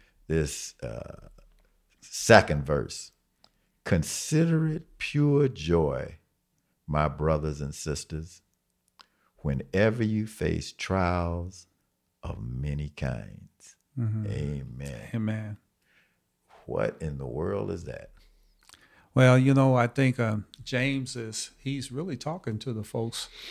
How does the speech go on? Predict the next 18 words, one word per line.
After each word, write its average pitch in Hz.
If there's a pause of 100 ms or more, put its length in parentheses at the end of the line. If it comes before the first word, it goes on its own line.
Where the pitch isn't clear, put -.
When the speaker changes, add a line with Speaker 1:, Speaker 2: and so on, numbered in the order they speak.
(220)
Speaker 2:
you 120
know, 107
the 104
Jewish 113
Christians 120
who 131
were 120
being 135
persecuted, 110
who 120
were 117
being, 117 (320)
uh, 104
singled 120
out 127
for 110
being 110 (180)
followers 120